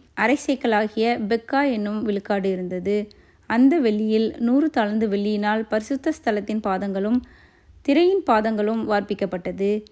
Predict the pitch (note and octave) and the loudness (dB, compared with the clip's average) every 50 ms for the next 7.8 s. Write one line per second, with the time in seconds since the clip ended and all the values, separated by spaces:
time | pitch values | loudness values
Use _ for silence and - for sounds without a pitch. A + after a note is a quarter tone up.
0 | _ _ _ _ _ - A#3+ A#3+ C#4 E4 F#4 F#4 F#4+ - C#4 - - C4 A#3+ A#3 | _ _ _ _ _ 2 4 6 6 6 4 2 0 -2 -2 0 0 2 2 2
1 | A#3+ C4+ C4 - C4+ C4 C4 B3+ B3+ A#3+ B3 A3+ A3 G#3+ G#3 - A3+ A3 G#3+ G#3 | 2 2 2 2 2 4 4 4 2 2 2 0 -2 -2 -2 0 2 2 2 2
2 | A3+ A3+ A3 A3+ A#3 C4 D4 D#4 D#4 - B3 A3 G3 G3+ G3+ G3 F#3+ F#3+ F#3+ - | 2 2 2 4 6 6 6 6 4 2 0 0 0 0 -2 -2 -2 -4 -2 0
3 | G#3+ A3 A3 A3 A3+ A#3+ B3+ C4 C4 - A3+ G3 G3 G3 F#3+ G3+ G3+ - G3 F#3+ | 2 2 2 2 2 2 2 2 2 0 0 0 0 -2 -4 -6 -4 -4 -4 -4
4 | F3+ F#3 F3+ F3+ - - - G3+ G#3 G#3 G#3+ G#3+ - - _ _ _ _ _ _ | -4 -4 -6 -8 -10 -8 -6 -4 -4 -4 -4 -6 -10 -16 _ _ _ _ _ _
5 | _ _ - - - A3 A#3+ C4 C4 C4 C4 B3+ - G3+ A3 A#3+ C#4+ D4+ E4+ F4 | _ _ -10 -4 0 4 6 6 6 6 6 4 4 4 4 4 4 4 2 0
6 | F4+ E4 B3+ A#3 A#3 A#3 A#3+ C4+ C4 C4+ - D#4 C4+ A#3 A#3 G3+ G#3+ G#3+ G#3 A3 | 0 2 2 2 2 2 2 0 0 0 0 0 2 2 2 0 -2 -4 -4 -4
7 | G#3 G#3 G#3+ A3+ - - G#3 G3+ - G#3+ G#3+ G#3+ G#3+ G#3+ A3 | -4 -4 -6 -6 -4 -6 -4 -4 -2 -2 0 0 0 0 -2